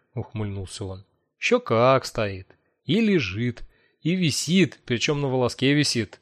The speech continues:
по правде говоря. Не понимаю, сказал я твёрдо. Да, я помню. Ты не любишь понимать.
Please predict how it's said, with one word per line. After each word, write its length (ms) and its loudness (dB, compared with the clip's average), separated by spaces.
по 120 -8
правде 300 -10
говоря. 420 -4
Не 220 -8
понимаю, 640 -6
сказал 440 -10
я 160 -12
твёрдо. 480 -14
Да, 360 0
я 140 -2
помню. 460 -4
Ты 100 -2
не 140 2
любишь 320 0
понимать. 500 -8